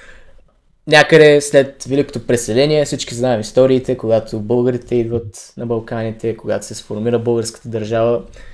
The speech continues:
горе-долу по това време се сформира и сръбската народност. Специално казвам народност, защото при тях държавността е доста, <laughs> доста флуидно понятие през това време. Както всъщност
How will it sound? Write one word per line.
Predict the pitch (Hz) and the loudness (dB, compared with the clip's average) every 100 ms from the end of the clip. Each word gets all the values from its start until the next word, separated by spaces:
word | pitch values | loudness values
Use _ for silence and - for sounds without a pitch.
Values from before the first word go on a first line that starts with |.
| - | -6
горе-долу | 123 156 160 156 | 6 8 10 8
по | - | 4
това | - 123 | 2 4
време | 123 151 | 6 4
се | 151 139 139 - | 2 0 0 -2
сформира | - - 117 110 123 | -12 -8 -6 -2 2
и | 120 | 2
сръбската | 117 - 120 - - - 120 - - - | 0 -2 -4 -6 -8 0 0 0 -14 -8
народност. | 104 107 - - - - - _ _ - - - _ _ | -2 -2 -2 -12 -20 -20 -20 _ _ -20 -20 -20 _ _
Специално | - 127 151 139 | -2 6 6 8
казвам | 151 139 | 6 6
народност, | 127 165 151 160 | 8 8 8 4
защото | 143 - 139 135 135 131 123 - - _ - - | 2 -2 -4 -2 0 2 0 -4 -16 _ -14 -4
при | 139 | -2
тях | 131 127 - - - | 2 2 0 -12 -14
държавността | 175 123 120 113 110 - 131 | -4 -2 -2 -2 -4 -2 0
е | 120 | 2
доста, | 120 117 - 120 113 107 - - - | 0 -2 -4 -2 -2 -4 -10 -18 -4
<laughs> | 165 - 123 | -4 -4 -10
доста | 113 117 117 127 | 0 0 0 -4
флуидно | - 123 127 120 117 | 0 2 2 0 -4
понятие | 113 107 101 104 98 - - | -4 -4 -4 -6 -8 -10 -10
през | 107 | -10
това | - 101 | -6 -6
време. | 104 104 - - - _ _ _ _ _ _ _ _ _ _ _ - | -4 -8 -8 -16 -20 _ _ _ _ _ _ _ _ _ _ _ -2
Както | 143 139 | 0 0
всъщност | - 151 139 143 123 - - - | -8 -8 -8 -8 -10 -12 -20 -20